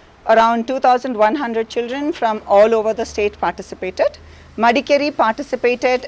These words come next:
with sixty-seven children and eventually won thirty-six, uh, champion trophies, twenty-two gold and nine silver, getting a hundred percent result. The best thing about this was it was the most satisfying,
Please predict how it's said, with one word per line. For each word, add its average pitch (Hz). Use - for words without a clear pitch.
with 214
sixty-seven 254
children 226
and 208
eventually 233
won 214
thirty-six, 262
uh, 196
champion 247
trophies, 269
twenty-two 220
gold 214
and 202
nine 202
silver, 190
getting 214
a 254
hundred 208
percent 208
result. 175
The 220
best 240
thing 294
about 247
this 240
was 233
it 226
was 233
the 226
most 247
satisfying, 247